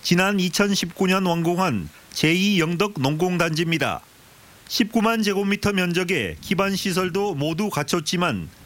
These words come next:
현재 일곱 개 기업이 입주한 상태로 분양률이 이십오 퍼센트에 그치고 있어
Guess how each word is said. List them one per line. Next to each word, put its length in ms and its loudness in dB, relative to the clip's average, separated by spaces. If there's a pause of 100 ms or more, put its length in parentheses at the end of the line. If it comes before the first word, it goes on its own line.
(340)
현재 360 2
일곱 440 0
개 160 2
기업이 400 0
입주한 340 0
상태로 520 0 (320)
분양률이 640 2
이십오 520 2
퍼센트에 540 2
그치고 380 2
있어 340 0